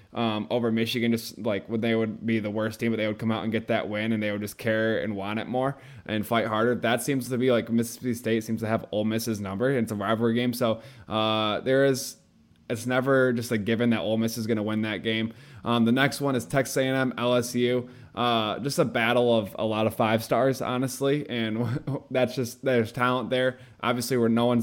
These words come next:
should be watching that game because Ohio State, Michigan will be on. Um, but that's also Jaden Daniels' last kinda, last shot to put up anything for the Heisman. This is his last game, while a lot of the other contenders have conference championship week to play in.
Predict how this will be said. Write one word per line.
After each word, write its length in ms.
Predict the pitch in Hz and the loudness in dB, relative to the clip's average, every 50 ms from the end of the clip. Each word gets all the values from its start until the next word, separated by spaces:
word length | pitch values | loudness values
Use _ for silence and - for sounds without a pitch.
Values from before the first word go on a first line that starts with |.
| 117 - | -2 -6
should 200 | - - 127 113 | -4 -2 0 2
be 100 | 120 117 | 4 4
watching 320 | 113 110 113 117 - 120 | 4 4 2 0 0 -2
that 160 | 117 113 110 | -2 -2 0
game 220 | 117 117 113 113 113 | 0 0 2 2 2
because 240 | 113 117 117 104 | 2 0 -2 -2
Ohio 280 | 107 101 104 107 107 107 | -2 -2 -2 -2 -2 -2
State, 220 | 107 - 117 104 82 | -2 -2 -4 -4 -2
Michigan 380 | 101 113 110 117 120 110 117 | -2 -4 -4 -2 -2 -2 0
will 120 | 113 113 110 | 0 0 2
be 120 | 117 117 | 2 2
on. 280 | 113 110 113 113 117 117 - - - - - - | 2 2 0 -2 -4 -4 -8 -16 -20 -20 -14 -8
Um, 460 | - 104 107 101 98 95 92 95 95 - _ _ _ _ _ _ _ _ _ _ _ | -6 -4 -4 -4 -4 -4 -6 -8 -10 -12 _ _ _ _ _ _ _ _ _ _ _
but 120 | - 117 120 | -4 0 2
that's 200 | 120 123 117 135 | 2 2 2 2
also 260 | 127 123 117 - 127 | 0 0 0 0 -2
Jaden 340 | 117 110 123 120 120 117 113 | 0 2 2 2 4 4 4
Daniels' 380 | 120 117 113 113 113 113 101 | 4 4 2 2 2 0 0
last 460 | 107 110 110 110 107 107 110 - - - | -2 -2 -2 0 0 -2 -4 -6 -10 -8
kinda, 460 | - 117 110 107 107 101 98 101 104 - _ - - - _ _ _ _ _ _ _ _ | -6 -6 -4 -4 -6 -6 -8 -10 -12 -16 _ -20 -20 -20 _ _ _ _ _ _ _ _
last 340 | 120 123 120 120 117 117 - | -2 0 0 0 0 -2 -2
shot 400 | - 123 117 120 - - - - | 0 0 2 2 0 -4 -8 -6
to 240 | - 127 120 113 101 | -2 0 0 0 0
put 260 | - 120 120 120 117 | 0 2 2 4 4
up 180 | 117 113 113 - | 4 2 0 -4
anything 420 | 117 117 117 117 117 127 120 117 113 | -4 -2 -2 -2 -2 -2 -2 -2 0
for 140 | - 117 | 0 -2
the 80 | 107 104 | -2 0
Heisman. 420 | 104 107 110 117 120 117 139 139 | 0 2 2 2 2 2 0 -2
This 160 | 135 120 - 123 | -2 -2 -2 -4
is 120 | 113 101 | -4 -2
his 160 | 117 113 98 | -2 -2 0
last 280 | 113 113 110 110 110 - | 0 0 0 0 -2 -2
game, 240 | 117 110 110 117 117 | -2 -2 0 0 0
while 320 | 117 107 104 104 101 - | 2 2 0 0 -2 -4
a 80 | - 98 | -4 -2
lot 180 | 110 110 104 101 | -2 -2 -2 -2
of 40 | |
the 60 | 101 107 | -4 -4
other 140 | 107 107 | -2 -4
contenders 480 | 107 - 113 110 117 113 110 113 113 110 | -2 -2 -4 -2 -2 -2 0 0 -2 -2
have 320 | 110 110 104 104 101 101 - - - - - _ | -2 -2 -2 -2 -4 -6 -10 -20 -20 -20 -20 _
conference 340 | - 127 117 107 110 110 - | -4 -2 -2 -2 -2 -4 -4
championship 640 | - - 123 120 113 127 131 127 117 - 127 117 - | -2 -2 0 0 0 0 0 -2 0 -2 -4 -2 0
week 180 | 127 123 117 120 | 0 -2 0 -2
to 60 | 120 | -4
play 260 | - 131 120 120 120 | -2 0 0 2 0
in. 180 | 123 127 135 | 0 -2 -6